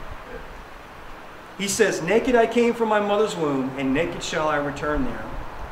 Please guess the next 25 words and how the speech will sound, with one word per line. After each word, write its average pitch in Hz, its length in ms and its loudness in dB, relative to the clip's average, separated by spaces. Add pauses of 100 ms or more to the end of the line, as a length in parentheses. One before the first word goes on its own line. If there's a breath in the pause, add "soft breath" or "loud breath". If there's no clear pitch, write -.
(260)
The 151 60 0
Lord 180 460 4
gave, 139 380 2 (360)
and 135 120 0
the 139 40 0
Lord 165 320 6
has 160 140 -2
taken 143 300 -2
away. 135 400 -4 (840)
Blessed 202 560 2
be 175 120 -4
the - 120 0
name 156 320 -2
of 170 80 0
the 170 80 -4
Lord." 120 240 -2 (1160)
Wow. 147 360 2 (1200)
When 170 100 0
I 214 60 8
read 226 320 2
that, 185 180 6
that 196 220 2
blows 175 400 0
my 143 160 -2
mind. 139 380 -4